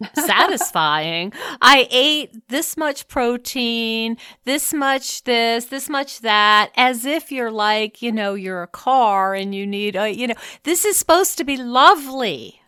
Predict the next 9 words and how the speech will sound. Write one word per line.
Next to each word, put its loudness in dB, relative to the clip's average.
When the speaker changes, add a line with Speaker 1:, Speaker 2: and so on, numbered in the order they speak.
Speaker 2:
That's 4
why 8
we 2
have 2
Speaker 1:
Yes. -16
Speaker 2:
taste 0
buds. 2
Speaker 1:
Yes, -2
exactly. 2